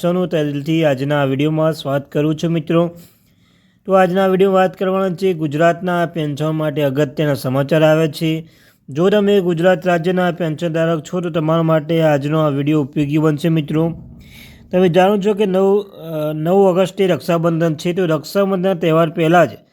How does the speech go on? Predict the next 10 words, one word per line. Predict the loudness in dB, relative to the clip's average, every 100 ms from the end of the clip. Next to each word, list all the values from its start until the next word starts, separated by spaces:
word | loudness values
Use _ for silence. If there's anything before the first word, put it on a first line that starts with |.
| _ _ _ _ _ -8
તમામ | -2 0 0
પેન્શનરો | 2 0 2 0 0
અને | -2
સરકારી | -2 -2 0 -2
કર્મચારીઓને | -2 -2 -2 0 0 2
મળશે | 2 0 0 -2
મોંઘવારી | -2 0 2 2
ભથ્થાનો | 0 -2 -2 0
આટલો | -2 -2 -2
વધારો. | 2 4 4 2 -4